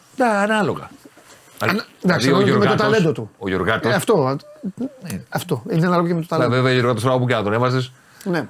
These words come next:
Speaker 1: αν δεν ήταν ο καλύτερος παίκτης του γηπέδου,
Speaker 2: Ναι.
Speaker 1: θα ήταν ο δεύτερος καλύτερος παίκτης του
Speaker 2: Ναι.
Speaker 1: γηπέδου. Την εποχή εκείνη, θέλω να πω, δηλαδή,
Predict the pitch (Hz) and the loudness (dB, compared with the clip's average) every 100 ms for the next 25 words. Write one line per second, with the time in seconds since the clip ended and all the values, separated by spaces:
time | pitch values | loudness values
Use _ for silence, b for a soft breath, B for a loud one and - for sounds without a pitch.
0 | - 131 127 131 131 127 127 113 127 113 | -6 -2 0 0 0 0 -2 -2 -2 -2
1 | 104 127 156 151 b b b b 160 139 | -2 0 0 -4 b b b b 0 0
2 | 135 139 123 110 95 87 92 80 78 151 | 2 2 2 -2 -2 -2 -2 -2 0 0
3 | 127 - _ _ _ _ - - _ - | -2 -10 _ _ _ _ -20 -20 _ -4
4 | 80 - 85 101 90 113 98 101 101 104 | -2 -2 0 0 0 0 0 0 0 2
5 | 160 139 135 143 143 | 2 2 2 2 0